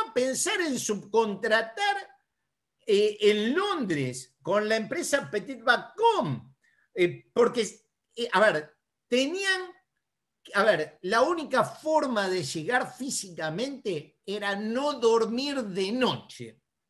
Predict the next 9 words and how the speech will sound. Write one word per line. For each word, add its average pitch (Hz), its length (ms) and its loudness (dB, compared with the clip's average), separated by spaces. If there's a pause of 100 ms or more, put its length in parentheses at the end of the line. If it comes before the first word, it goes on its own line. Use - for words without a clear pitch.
(720)
Es 233 220 0
así 254 320 0
que 254 100 4
este 220 200 2
primer 226 400 2
diseño, 262 840 -4 (400)
él 269 240 0
lo 240 260 6
graba, 302 680 2